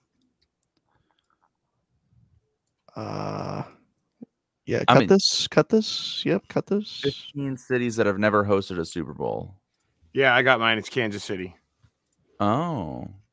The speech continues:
Speaker 1: Um, okay, I
Speaker 2: Okay.
Speaker 1: c-, okay,
Speaker 2: Jake's
Speaker 1: okay.
Speaker 2: going with Kansas City.
Speaker 3: It's gonna be
Speaker 1: I
Speaker 3: tough one to
Speaker 1: actually,
Speaker 3: argue.
Speaker 1: I got this pulled up now. Uh, is it though?
Speaker 2: What are you going,
Speaker 3: Well,
Speaker 2: Tyler?
Speaker 3: for me, like, like,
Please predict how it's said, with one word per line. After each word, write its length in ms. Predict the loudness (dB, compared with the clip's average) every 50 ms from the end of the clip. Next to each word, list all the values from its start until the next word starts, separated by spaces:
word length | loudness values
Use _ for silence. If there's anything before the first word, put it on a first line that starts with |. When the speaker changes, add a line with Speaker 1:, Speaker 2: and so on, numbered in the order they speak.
| _
Speaker 1:
Um, 640 | -12 -12 -10 -10 -10 -10 -10 -10 -10 -10 -10 -12 -12 -14 -16 -16 -18 -18 -20 -20 -20 -20 -20 -20 -20 _ _ _ _ _ _ _ _ _ _ _ _ -20 -20 _ _ _ _ _ _ _ _ _ -2 0
okay, 160 | 0 2 2
I 40 | 2 0
Speaker 2:
Okay. 40 | 0
Speaker 1:
c-, 80 | 0 -4 -10 -18 -8 _ -2
okay, 200 | -2 0 0 0
Speaker 2:
Jake's 140 | 0 0 0
Speaker 1:
okay. 80 | 0 0 0
Speaker 2:
going 140 | 0 0
with 100 | -2 -4
Kansas 340 | -4 -4 -4 -2 -2 -6 -8 -2
City. 380 | -2 0 0 0 -2 -2 -4 -8 -12 _ _ _
Speaker 3:
It's 100 | -10 -6
gonna 140 | -4 -2 2
be 60 | 4
Speaker 1:
I 40 | 4
Speaker 3:
tough 160 | 4 6 6
one 100 | 6 6
to 80 | 6 6
Speaker 1:
actually, 300 | 4 2 0 -4 -6 -6
Speaker 3:
argue. 100 | -6 -4
Speaker 1:
I 60 | 0 2
got 140 | 2 4
this 160 | 4 4 2 2
pulled 280 | 2 2 2 4 4 2
up 120 | 0 0
now. 280 | -2 -4 -4 -4 -6 -8 -10 _ _ _ _ _ _ _ _ _ _ _ _ _
Uh, 200 | 4 6 8 8 8
is 140 | 8 6 6
it 120 | 4 6
though? 220 | 6 6 6 4 2 _ _ _ _ _ _ _ _ _ _ _ _ _ _ _ _ _ _ _ _ _ _ _ _ _ _ _ _ -20 -20 _ _ _ _ _ _ _ _ _ _ _ -6 _
Speaker 2:
What 120 | 2 2
are 20 |
you 60 | 4 4
going, 160 | 4 4 6
Speaker 3:
Well, 140 | 6 6 6
Speaker 2:
Tyler? 100 | 4 2
Speaker 3:
for 60 | 0
me, 320 | 0 2 2 2 2 2 0
like, 260 | 0 0 0 0 -4
like, 400 | -8 -8 -6 -6 -6 -6 -6